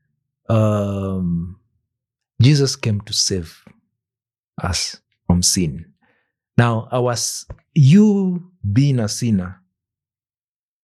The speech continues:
you had no part. Okay? You, Adam's sin counted on all human race. Our sinning is a result of, you know, you know, the, some theologians differentiate that Jesus came to save us from sin,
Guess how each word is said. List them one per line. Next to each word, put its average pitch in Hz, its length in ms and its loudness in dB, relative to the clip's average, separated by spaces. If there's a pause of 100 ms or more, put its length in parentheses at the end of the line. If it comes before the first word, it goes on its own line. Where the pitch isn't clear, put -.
(140)
you 110 260 4
had 113 240 0
no 104 200 -6
part. - 480 -14 (1080)
Okay? 110 180 2
You, 117 420 2 (340)
Adam's 139 580 0
sin 135 520 0 (500)
counted 113 320 -4
on 95 140 -10
all 104 260 -4
human 95 300 -4
race. 87 300 -8 (580)
Our 113 200 4
sinning 143 360 4
is 110 140 0
a 98 100 -4
result 104 480 -2
of, 87 260 -6
you 90 100 -6
know, 92 220 -6 (1000)
you 87 140 -2
know, 92 140 0
the, 92 480 -6
some 101 280 0
theologians 104 680 -2
differentiate 98 680 -6
that 85 160 -12
Jesus 117 320 -2
came 110 320 -2
to 110 100 -10
save 104 220 -4
us 95 140 -6
from 92 260 -4
sin, 101 540 0